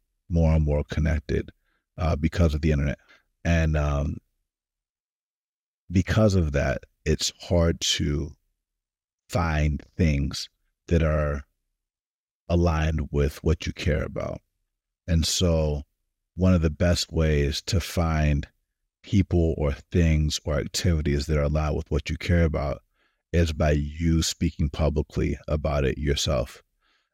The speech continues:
And by speaking publicly about what you care about, the people that also care about that will find you. And so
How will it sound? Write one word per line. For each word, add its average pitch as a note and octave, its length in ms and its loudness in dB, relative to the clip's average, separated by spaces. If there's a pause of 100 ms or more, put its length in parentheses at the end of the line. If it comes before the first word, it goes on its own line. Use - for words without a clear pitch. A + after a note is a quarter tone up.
(100)
And E2+ 200 4
by D#2 140 2
speaking - 480 0
publicly E2 580 2
about D2+ 320 0
what C2+ 200 -4
you C#2 80 -2
care D#2+ 280 2
about, C2 380 -4 (1000)
the E2+ 160 2
people D#2+ 460 2
that D#2 440 0 (360)
also E2 380 2
care E2 220 0
about C2+ 340 -2
that C#2+ 300 -2
will B1 120 -4
find - 360 -6
you. G1+ 160 -8 (800)
And E2+ 140 2
so D2+ 460 0